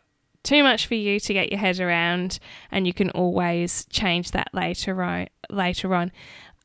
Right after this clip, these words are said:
I would encourage you to get around those who speak hope and joy into situations rather than perpetuate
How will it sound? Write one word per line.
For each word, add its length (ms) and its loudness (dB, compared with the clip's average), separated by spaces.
I 120 8
would 100 6
encourage 500 2
you 80 4
to 120 -8
get 160 2
around 480 4
those 340 2
who 100 4
speak 380 -2
hope 320 6
and 160 2
joy 320 4
into 240 -2
situations 920 0
rather 280 0
than 220 -2
perpetuate 800 0